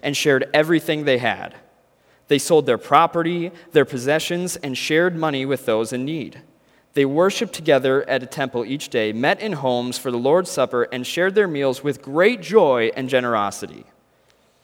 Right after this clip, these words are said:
all the while praising God and enjoying the goodwill of all the people. And each day the Lord added to their fellowship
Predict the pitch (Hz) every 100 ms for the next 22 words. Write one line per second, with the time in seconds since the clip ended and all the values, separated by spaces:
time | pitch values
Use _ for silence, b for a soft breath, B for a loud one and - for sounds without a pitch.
0 | _ _ _ 127 170 175 131 113 113 110
1 | - 135 147 156 139 107 101 104 98 _
2 | _ - 113 104 120 120 123 120 113 98
3 | 127 123 110 101 101 98 101 104 104 104
4 | - 65 - _ b b - 120 - 165
5 | 196 - 156 131 123 123 143 b b b
6 | - 120 127 117 - 131 160 - 151 165
7 | - 123 117 113 120 113